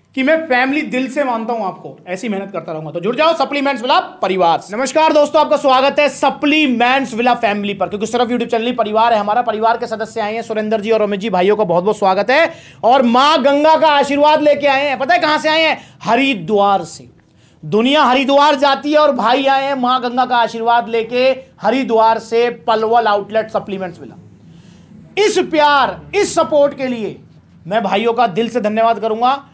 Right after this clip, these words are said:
और एक बार भाइयों से हाथ मिलाते हुए और माँ गंगा को याद करते हुए, हर हर गंगे भाई, हर हर गंगे। तो दोस्तों, मतलब, जो है, मेरे को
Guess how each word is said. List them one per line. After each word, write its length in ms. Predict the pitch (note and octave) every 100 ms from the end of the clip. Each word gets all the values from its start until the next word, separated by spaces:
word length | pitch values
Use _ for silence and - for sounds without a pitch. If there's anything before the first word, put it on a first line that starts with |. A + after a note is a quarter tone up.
| _ _ -
और 200 | G3 A3+
एक 120 | A3+
बार 140 | B3
भाइयों 220 | A3 G#3+ A3+
से 100 | A3
हाथ 180 | A3 G3+
मिलाते 300 | A3+ A3 A3+
हुए 240 | A3 A3+
और 160 | A#3 A3+
माँ 220 | F#3+ G#3+
गंगा 240 | A3 A3 A3
को 120 | G#3+
याद 240 | G#3+ F#3+
करते 220 | G#3 F3
हुए, 140 | G3+ A3
हर 140 | F3
हर 120 | G3+ F3+
गंगे 340 | D#3 C3+ A2 _ _ _ _ _ _
भाई, 180 | C3 D#3+
हर 120 | D#3
हर 80 | D#3
गंगे। 280 | C#3 B2 G#2 _ _ _ _ _ _ _ _
तो 80 | F3
दोस्तों, 320 | G3 G3+ B3+
मतलब, 320 | A3+ A3 A#3 G#3
जो 120 | A3
है, 440 | G#3+ A#3 G#3 - _ _ _ _ D#3
मेरे 180 | F#3 G#3
को 420 | A3+ A#3 A#3